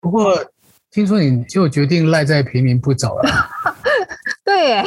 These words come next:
Speaker 1: 那是怎么回事？
Speaker 2: <laughs> 我每次都不会耶，跟人家讲说，如果还有机会，我要继续再留下来。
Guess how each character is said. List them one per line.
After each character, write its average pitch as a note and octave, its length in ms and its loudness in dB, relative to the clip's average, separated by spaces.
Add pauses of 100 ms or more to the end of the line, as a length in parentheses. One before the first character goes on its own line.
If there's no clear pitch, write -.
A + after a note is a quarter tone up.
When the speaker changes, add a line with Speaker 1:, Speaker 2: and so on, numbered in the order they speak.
(220)
Speaker 1:
那 - 80 2
是 G3 120 2
怎 D3 140 0
么 B2+ 120 0
回 C3+ 200 2
事？ - 320 0
Speaker 2:
<laughs> - 20 4
我 F#4+ 60 2
每 E4+ 180 0
次 F#4+ 140 -2
都 F#4+ 140 0
不 D4+ 180 -2
会 F4 180 0
耶， A#3+ 160 2
跟 D#4+ 100 0
人 C#4+ 80 2
家 C#4+ 80 0
讲 F#3 200 -4
说， A#3 320 0 (160)
如 F4+ 100 0
果 F4+ 80 2
还 D4 160 0
有 C4+ 100 2
机 B3+ 180 -6
会， D4 100 -2
我 A#3+ 80 0
要 G3+ 120 -2
继 A3+ 140 -4
续 A3 140 -4
再 G3+ 120 0
留 E3 140 -2
下 - 220 -2
来。 - 160 -4